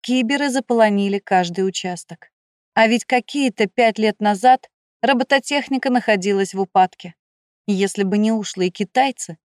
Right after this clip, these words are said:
наводнившие рынок и вызвавшие массовый всплеск производства, может, и не пришлось бы терпеть силиконовые физиономии на каждом углу.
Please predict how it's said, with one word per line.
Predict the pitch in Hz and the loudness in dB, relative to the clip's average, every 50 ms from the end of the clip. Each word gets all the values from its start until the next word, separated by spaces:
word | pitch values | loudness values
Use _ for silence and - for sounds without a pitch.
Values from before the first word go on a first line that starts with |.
| _ _ _ | _ _ _
наводнившие | 214 240 240 269 277 233 254 262 220 - - 247 240 233 | 0 2 2 2 0 0 0 0 -2 -2 0 0 0 2
рынок | 240 247 233 220 208 - - _ | 2 2 2 0 0 -2 -6 _
и | - 233 220 | -6 -4 -4
вызвавшие | 202 196 233 214 190 196 185 170 - - 202 202 196 | -2 -2 -2 -2 -2 -2 -4 -6 -6 -4 -4 -2 0
массовый | 190 196 190 185 175 - - 185 185 175 | 2 2 2 2 0 -4 -6 -6 -6 -6
всплеск | - - _ - 190 185 180 - _ | -8 -10 _ -6 -4 -4 -6 -8 _
производства, | - 180 180 170 165 175 214 233 233 - - 226 233 196 _ _ _ _ _ _ _ _ _ _ | -6 -6 -6 -6 -6 -4 -4 -4 -4 -4 -6 -8 -8 -8 _ _ _ _ _ _ _ _ _ _
может, | 247 254 277 294 285 302 269 - | 2 2 4 2 2 0 -4 -4
и | 285 | -2
не | 277 285 - | -2 -2 -2
пришлось | - 277 254 - - 247 254 233 185 | -4 -6 -8 -6 -2 0 0 0 0
бы | 175 175 | 0 -4
терпеть | - - 190 - - - 180 165 - | -4 -4 -6 -6 -4 -4 -6 -6 -4
силиконовые | - 190 175 175 - - 190 185 180 170 160 165 160 | -4 -4 -2 -2 -2 -2 -2 -2 -2 -2 -4 -4 -4
физиономии | - - 175 156 170 165 165 175 196 214 220 208 196 | -4 -6 -4 -2 -2 -2 -2 -2 -2 -2 -2 -2 0
на | 190 185 175 | 0 0 0
каждом | 170 - - 185 170 156 175 170 175 | 0 0 -4 -6 -6 -6 -6 -4 -2
углу. | 175 170 170 175 170 160 | -2 -2 -2 -4 -6 -8